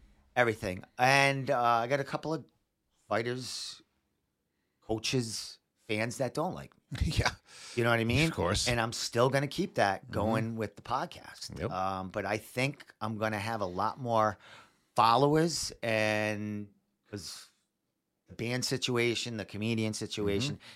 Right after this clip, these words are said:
Speaker 1: it's gonna be baby
Speaker 2: Yeah, you
Speaker 1: steps.
Speaker 2: gotta
Speaker 1: It
Speaker 2: make
Speaker 1: ain't
Speaker 2: it
Speaker 1: like
Speaker 2: grow.
Speaker 1: people are gonna be knocking down my door to come on.
Speaker 2: Mm-hmm.
Speaker 1: You know what I mi-, mean? But, you know, you just open up that, you know, that valve a little bit.
Speaker 2: Yeah, man.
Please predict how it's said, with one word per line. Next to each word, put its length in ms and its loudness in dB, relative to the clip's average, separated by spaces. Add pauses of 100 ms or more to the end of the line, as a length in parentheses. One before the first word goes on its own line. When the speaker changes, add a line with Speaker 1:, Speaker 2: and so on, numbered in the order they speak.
(180)
Speaker 1:
it's 140 -2
gonna 180 4
be 100 2
baby 300 0
Speaker 2:
Yeah, 60 4
you 60 4
Speaker 1:
steps. 200 6
Speaker 2:
gotta 60 6
Speaker 1:
It 40 8
Speaker 2:
make 80 8
Speaker 1:
ain't 80 6
Speaker 2:
it 40 4
Speaker 1:
like 220 10
Speaker 2:
grow. 20 0 (300)
Speaker 1:
people 160 2
are 40 0
gonna 100 2
be 100 0
knocking 380 4
down 180 8
my 140 6
door 280 6
to 80 4
come 200 2
on. 220 4
Speaker 2:
Mm-hmm. 280 -4 (220)
Speaker 1:
You 100 2
know 100 6
what 120 6
I 40 2
mi-, 300 2
mean? 300 2
But, 340 4 (440)
you 80 -2
know, 120 4
you 160 0
just 240 0
open 240 4
up 160 2
that, 380 6 (1040)
you 100 -20
know, 160 -4
that 260 -8 (360)
valve 400 6
a 40 -6
little 280 -2
bit. 160 -4 (120)
Speaker 2:
Yeah, 60 0
man. 220 -4